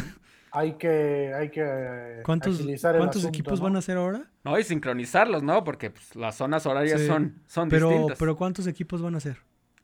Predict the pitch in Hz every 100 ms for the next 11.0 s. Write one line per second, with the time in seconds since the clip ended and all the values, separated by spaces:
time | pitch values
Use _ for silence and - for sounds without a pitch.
0 | _ _ 127 127 139 - 196 202 185 180
1 | 185 202 220 233 - - 156 240 - 127
2 | 120 123 151 - - - - - - _
3 | _ _ _ _ _ _ _ _ _ _
4 | - - 180 - 170 127 160 226 143 143
5 | 139 135 202 - 170 156 165 190 180 196
6 | 190 196 208 202 165 156 147 196 254 190
7 | 208 208 - - - - - - - 170
8 | 208 - _ _ _ _ - 151 - 160
9 | 135 139 175 175 165 170 151 160 165 170
10 | 156 170 170 170 160 170 175 175 160 143